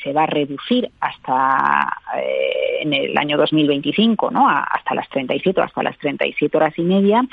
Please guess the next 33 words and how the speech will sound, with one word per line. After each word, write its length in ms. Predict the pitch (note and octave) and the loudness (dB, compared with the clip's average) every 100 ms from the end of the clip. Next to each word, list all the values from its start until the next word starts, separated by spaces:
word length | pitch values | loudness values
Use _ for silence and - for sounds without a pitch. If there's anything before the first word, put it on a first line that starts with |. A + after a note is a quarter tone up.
| - - - | -8 -10 -2
desde 180 | E3 E3 | 0 2
el 80 | |
año 180 | D#3+ G#3+ | 2 2
mil 140 | F#3+ F3 | 2 4
novecientos 460 | E3 - F3+ F#3 | 2 0 -2 0
ochenta 400 | E3+ - C3+ C3 | -2 -2 -4 -2
y 80 | C3 | -2
tres, 260 | - G#3 - _ _ | 0 0 -2 _ _
porque 380 | - D3 - C#3+ | -2 -2 0 0
antes 400 | G3+ B3 F#3 C3 | 4 2 2 -2
de 80 | C#3 | 0
mil 140 | D3 | 2
novecientos 420 | D3+ D3 D3+ C#3+ | 2 2 0 0
ochenta 300 | C#3 - C#3 | -2 -2 -2
y 60 | C3+ | -2
tres, 220 | - A#3 | 0 0
hasta 220 | D#3+ - | -2 -6
que 100 | - - | -10 -8
se 120 | C3+ | -6
llegó 240 | C#3+ D3 | -2 0
ahí 160 | D3+ E3+ | 2 2
a 60 | |
un 100 | F3+ | 2
acuerdo, 500 | F3 E3+ G3+ F#3+ G#3 E4 - - - | 0 2 0 2 0 0 -10 -16 -4
la 640 | D#3+ D3 C#3+ C3+ C3+ B2+ - - | 0 4 4 4 4 2 -2 -6
semana 400 | C#3 C#3+ F3 F3 | 0 2 4 4
laboral 380 | E3+ E3 D#3+ E3 | 4 4 2 0
era 320 | G#3 G#3 A#3+ _ | 0 0 -2 _
de 320 | D#3 D3+ G#3+ - _ _ | -2 0 0 -2 _ _
cuarenta 360 | - D#3 C#3+ C3+ | -2 0 0 -2
y 60 | C3 | 0
cuatro 400 | D3 C#3 C#3+ C3+ | 0 0 0 -2
horas. 240 | B2+ | -2